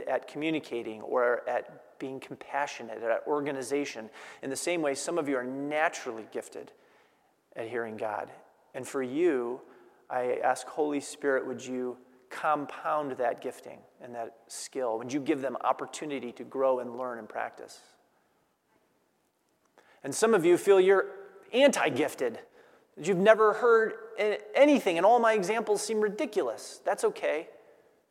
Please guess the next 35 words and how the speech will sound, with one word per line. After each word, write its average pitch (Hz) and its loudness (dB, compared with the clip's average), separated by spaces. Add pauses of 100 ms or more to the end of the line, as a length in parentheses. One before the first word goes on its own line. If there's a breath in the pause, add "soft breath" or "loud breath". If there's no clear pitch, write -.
(1080)
It 143 -6
is 127 -6
your 139 0
right 127 -2 (100)
to 127 -8
hear 131 -6
from 127 -10
God 120 -2
too. 120 -6
And 113 -8
I, 131 -2
Father, 135 2
ask 131 -4
that - -10
specifically - -8 (800 loud breath)
you 131 -6
would 120 -4
meet 139 -8
them 131 -2
this 120 -10
week 120 -12 (160)
and 123 -14
grow 131 0
them 135 -4
in 120 -12
their 131 -2
ability 117 -8
to 120 -14
hear. - -16 (220 soft breath)
Let 196 8
our 175 8
church - -4
be 143 -2
a 135 -2
community 135 -6